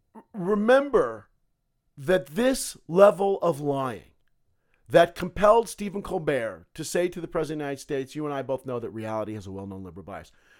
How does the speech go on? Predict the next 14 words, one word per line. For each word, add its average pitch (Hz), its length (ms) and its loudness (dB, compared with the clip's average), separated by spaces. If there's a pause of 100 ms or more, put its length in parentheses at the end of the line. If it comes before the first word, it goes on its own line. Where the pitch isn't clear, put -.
(140)
This 208 380 -2
level 202 400 4
of 160 100 -4
lying 139 480 -6
is 135 180 -4
now 196 300 -2
looked 175 480 -4 (100)
back 139 460 -2 (120)
upon 117 760 -8
in 98 180 -6
this 139 180 -4
country 92 600 -12 (100)
with 90 260 -12
nostalgia. 87 1000 -12